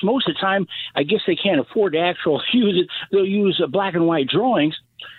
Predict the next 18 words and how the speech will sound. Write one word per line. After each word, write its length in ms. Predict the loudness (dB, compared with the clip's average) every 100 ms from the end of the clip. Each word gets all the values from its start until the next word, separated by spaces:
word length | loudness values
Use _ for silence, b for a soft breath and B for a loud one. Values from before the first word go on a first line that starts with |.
| B
But 120 | -2 0
the 140 | 0
idea 260 | 2 2 2
when 220 | 2 2
Bruce 260 | 2 2 2
Willis, 380 | 2 2 2 0
remember 280 | 0 2 0
when 160 | 0
he, 420 | 2 2 2 2 0
uh, 220 | 2 0 0
used 280 | 0 0 2
his 160 | 0 0
gun 240 | 0 0
to 60 | 0
blast 340 | 0 -2 -2
the 80 | -2
window 380 | 0 2 2 0
out 240 | 0 -2